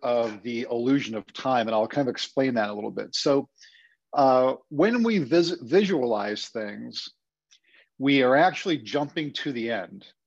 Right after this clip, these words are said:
and visualizing something and then working backwards,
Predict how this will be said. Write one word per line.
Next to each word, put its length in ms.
and 160
visualizing 680
something 560
and 180
then 200
working 380
backwards, 680